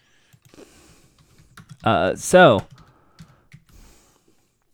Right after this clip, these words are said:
uh, after the challenge round comes the exciting bonus round where they can win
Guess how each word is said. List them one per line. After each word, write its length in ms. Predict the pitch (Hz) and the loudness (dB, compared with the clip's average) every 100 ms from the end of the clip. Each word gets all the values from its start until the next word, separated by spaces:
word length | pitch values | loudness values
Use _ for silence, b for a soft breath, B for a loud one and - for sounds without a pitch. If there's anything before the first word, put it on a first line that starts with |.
| _ _ _ _ _ _ _ _ _ - | _ _ _ _ _ _ _ _ _ -10
uh, 460 | 117 120 120 117 117 | -6 -4 -4 -4 -2
after 300 | - 180 - | 0 0 2
the 100 | 202 | 2
challenge 500 | 139 - 208 196 131 | 2 0 2 2 2
round 300 | 127 117 131 | 2 0 -2
comes 360 | - 160 175 - | -4 -6 -6 -4
the 140 | 143 131 | -6 -4
exciting 680 | 127 - - 165 180 170 139 | -6 -6 -4 0 2 0 4
bonus 400 | 156 190 139 - | 4 6 4 4
round 180 | 110 101 | 0 0
where 80 | 120 | 0
they 160 | 147 | 0
can 260 | 175 - 160 | 0 0 4
win 340 | 135 135 135 | 6 6 2